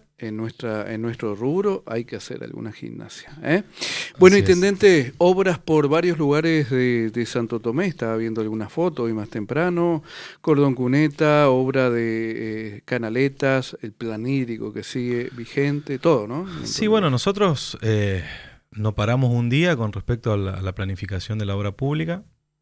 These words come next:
Speaker 2: Eh, venimos en tiempo sostenido, si bien a un, a un ritmo más lento por la cuestión, las limitaciones económicas que tenemos. Pero bueno, venimos realizando todo lo que tiene que ver, eh, el,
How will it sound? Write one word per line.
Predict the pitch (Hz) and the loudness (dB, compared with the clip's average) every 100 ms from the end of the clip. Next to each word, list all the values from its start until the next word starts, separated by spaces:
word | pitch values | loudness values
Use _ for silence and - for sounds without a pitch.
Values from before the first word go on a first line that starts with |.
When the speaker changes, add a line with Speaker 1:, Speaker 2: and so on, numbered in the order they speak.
| _ - _ - | _ -20 _ -8
Speaker 2:
Eh, | 104 95 92 92 90 | -4 -2 -2 -4 -6
venimos | 92 101 110 101 92 - - - _ | -4 -2 -2 -2 -4 -8 -16 -20 _
en | 101 101 95 92 90 92 | -8 -6 -6 -8 -10 -6
tiempo | 107 104 104 | -4 -2 -2
sostenido, | - 101 92 117 170 165 139 | -2 -4 0 2 4 4 2
si | 101 | -2
bien | 98 113 | 0 0
a | |
un, | 101 95 - | -2 -4 -8
a | 101 | -6
un | 95 | -2
ritmo | 104 117 110 | -2 0 0
más | 113 107 | 2 2
lento | 127 151 147 123 | 4 4 2 -2
por | 95 | -2
la | 92 | -2
cuestión, | 98 - 107 98 | -4 -2 -2 -2
las | 92 | -2
limitaciones | 95 90 90 85 107 101 | 0 -2 -2 -2 0 0
económicas | 95 95 113 113 101 | -2 -2 -2 -2 -4
que | 95 | -4
tenemos. | 98 139 196 - _ - - - - - - | -4 -4 -6 -12 _ -20 -20 -20 -20 -20 -6
Pero | 98 | 0
bueno, | 110 143 | 2 2
venimos | 110 110 123 117 107 | 2 2 2 2 2
realizando | 107 101 - 117 123 110 | 0 -2 0 0 0 0
todo | 117 | 0
lo | 110 | 0
que | 107 | 0
tiene | 107 110 104 | 0 -2 0
que | 101 | 2
ver, | 107 113 110 - - | 4 2 0 -4 -12
eh, | 107 101 98 95 95 95 - _ _ | -6 -4 -2 -2 -4 -6 -10 _ _
el, | 110 98 98 95 90 90 | -6 -4 -4 -4 -6 -8